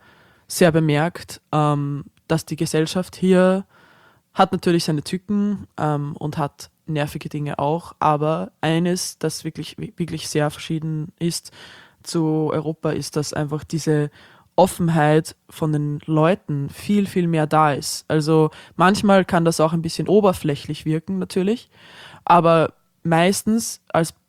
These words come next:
als blinde Person hilft mir das, weil wenn ich zum Beispiel, keine Ahnung,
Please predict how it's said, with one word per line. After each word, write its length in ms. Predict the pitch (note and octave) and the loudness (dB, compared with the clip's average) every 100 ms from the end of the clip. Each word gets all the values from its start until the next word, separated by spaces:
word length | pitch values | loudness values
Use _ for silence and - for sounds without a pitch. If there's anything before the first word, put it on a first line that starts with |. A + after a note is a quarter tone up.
| _ - | _ -8
als 140 | E3 | -4
blinde 260 | - G3 G3+ | 2 2 4
Person 360 | G3 - F3 | 0 -2 -4
hilft 500 | F3 F#3+ G#3 G3 - | -2 0 0 -2 -4
mir 80 | E3+ | -2
das, 480 | D3 C3+ C#3 - - _ - _ | 0 -2 -4 -12 -14 _ -20 _
weil 220 | - E3+ | 2 4
wenn 140 | D#3+ E3+ | 4 2
ich 120 | E3+ | 0
zum 120 | - | -2
Beispiel, 580 | E3+ E3 - F3 E3 D#3+ - _ - | -2 -2 0 2 2 0 -6 _ -6
keine 260 | F#3+ F3+ | 0 2
Ahnung, 200 | G3 E3 | 4 2